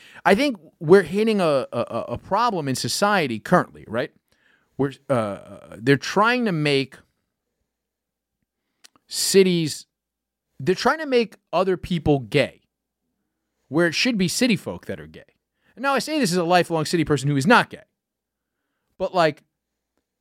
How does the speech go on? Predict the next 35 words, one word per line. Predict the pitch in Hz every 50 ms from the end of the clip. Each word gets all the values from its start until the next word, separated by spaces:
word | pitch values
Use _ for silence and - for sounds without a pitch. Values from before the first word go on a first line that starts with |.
| _ _ _ _ _ _ _ _ _ _ _ _ _ _ _ _ _ _
the | -
people | - 240 320 - 381 339
that | 262 185 147
work | 165 196 190 196 196
in, | 170
like, | 151 127 120
farms | - - - 220 226 196 165 143 135 110 110
and | 110 107
shit | - - 113 101 101 - _ _ _ _ _ _ _ _ _ _ _ _ _ _ _ _ _ _ _ _ _ _ _ _ _ _ -
need | 139 160 214 269 294 311 -
to | 233 214
kinda | - - 175 196 202 202 190 185 175 165 156 - - _ _ _ _ _ _ _ _ _ _ _ _ _ _ _ _ - 123 113
dislike | - 185 180 - - 185 165 147 139
gay | 127 151 147 143
people | 131 - 120 98 95 - - 64 _ _ _ _ _ _ _ _ _ _ _ _ _ _ _ _ _ _ _ _ _
and | 139 139 127
kick | - - - 214 214 -
them | - 160 190 190 170 160
out | 165 156 120 110 - - - _ _ _ _ _ _ _ _ _
of | - 139 127
where | 139 165 160 156
they're | 160 165 156
doing | 127 143 151 151 151 147
all | 147 143
the | 131 127
hard | 120 120 147 143 123 104
work | 117 117 90 - _ _ _ _ _ _ _ _ _ _ _ _ _
and | - 123 143
make | 170 185 180 -
them | - 185 175
come | - - 165 160 156
move | 147 156 151 120
to | 123 117
the | 123
city | - - 151 117 90 73 - _ _